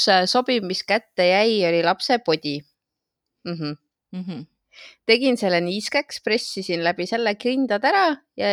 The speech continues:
Speaker 1: jätsin podi voodi peale kuivama. Koju tagasi jõudes avastasin, et podi oli voodil rulli keeratud.
Speaker 2: <laughs> Ma ei taha, et keegi teine lapib pesu minu.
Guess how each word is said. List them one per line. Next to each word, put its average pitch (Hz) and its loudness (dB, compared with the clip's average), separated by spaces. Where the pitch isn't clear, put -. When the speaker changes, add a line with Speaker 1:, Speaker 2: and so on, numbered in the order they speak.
Speaker 1:
jätsin 247 -4
podi 214 -2
voodi 175 -2
peale 175 -2
kuivama. 165 -6
Koju 254 6
tagasi 175 2
jõudes 247 0
avastasin, 220 0
et 226 -4
podi 196 -2
oli 180 2
voodil 185 0
rulli 285 2
keeratud. 151 0
Speaker 2:
<laughs> - -12
Ma - -12
ei - -14
taha, 196 -2
et 180 -4
keegi 196 2
teine 214 2
lapib 190 2
pesu 175 0
minu. 143 -10